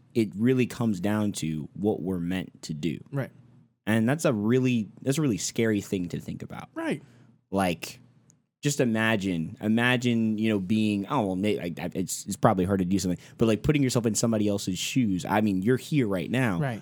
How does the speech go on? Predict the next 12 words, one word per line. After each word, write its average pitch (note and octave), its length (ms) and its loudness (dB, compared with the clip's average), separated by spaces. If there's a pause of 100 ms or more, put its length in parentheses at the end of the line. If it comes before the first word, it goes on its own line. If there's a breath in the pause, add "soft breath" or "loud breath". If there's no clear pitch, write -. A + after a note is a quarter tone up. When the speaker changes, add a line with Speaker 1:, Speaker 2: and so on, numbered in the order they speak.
Speaker 1:
but A2 120 2
maybe A2+ 280 2
back G#2 440 0
before, F#2+ 600 -2
like, E2 240 -4
maybe G#2+ 340 2
when G2+ 160 -2
you G2 140 -2
were F#2 120 -2
younger, G2+ 460 0
like, C#2+ 180 -8
maybe, F#2 380 0